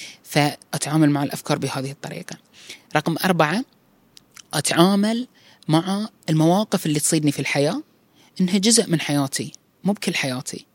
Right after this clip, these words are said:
في ناس تجيهم،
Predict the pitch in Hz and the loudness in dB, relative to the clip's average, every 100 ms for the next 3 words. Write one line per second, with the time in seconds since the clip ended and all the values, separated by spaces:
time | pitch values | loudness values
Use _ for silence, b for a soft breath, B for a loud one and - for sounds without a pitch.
0 | _ _ _ _ _ _ _ _ _ _ | _ _ _ _ _ _ _ _ _ _
1 | _ b b b b 147 147 180 180 - | _ b b b b -4 -2 0 -2 -2
2 | - _ _ _ _ - - 170 165 160 | -6 _ _ _ _ -8 -2 0 0 0
3 | 147 | -2